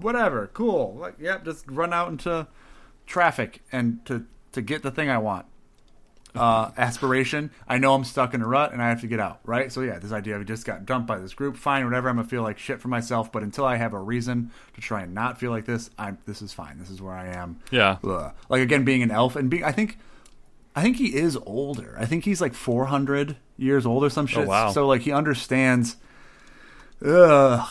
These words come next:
Speaker 1: yeah, shit comes and goes. Like, he's halfway through his elf life and he's just, like, you know, and I think he's a high elf. Um, oh, that, that's what we should look at too. Like, what? Sorry, what, uh, gets added on from being a high elf?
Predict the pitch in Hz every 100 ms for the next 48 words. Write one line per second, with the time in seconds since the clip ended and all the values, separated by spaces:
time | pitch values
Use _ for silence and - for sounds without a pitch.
0 | - 127 151 165 160 127 - - 156 156
1 | - - 147 151 135 135 127 143 139 117
2 | 120 143 135 139 143 147 127 135 131 113
3 | 110 117 117 - - 104 85 - - 110
4 | 113 107 110 104 - 104 98 - - -
5 | - 127 131 135 117 127 135 131 147 165
6 | 139 113 113 95 73 - - - - 95
7 | 135 131 120 117 135 131 156 135 120 117
8 | - 123 95 87 101 107 - - - -
9 | - _ _ - _ - 85 90 107 _
10 | - - - 98 95 101 - 104 98 98
11 | 95 92 - 95 92 90 87 95 92 92
12 | 90 -